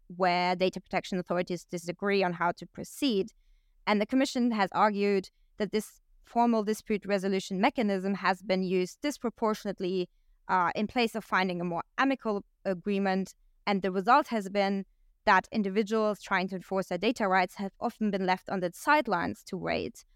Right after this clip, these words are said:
while authorities are grappling with each other over procedural details. And this has really often led to massive delays,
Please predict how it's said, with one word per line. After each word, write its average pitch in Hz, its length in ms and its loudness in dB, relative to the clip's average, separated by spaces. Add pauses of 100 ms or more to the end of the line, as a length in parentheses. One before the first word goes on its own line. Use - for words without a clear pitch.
(160)
while 202 180 2
authorities 233 480 0
are 196 80 4
grappling 185 600 2
with 175 140 -2
each 175 160 -4
other 160 300 0
over 170 160 -6
procedural 175 480 -4
details. - 480 -8 (600)
And 214 100 4
this 247 160 2
has 220 160 -2
really 233 220 0
often 196 280 -2
led 170 200 0
to 214 140 -4
massive 226 360 -2
delays, 180 640 -2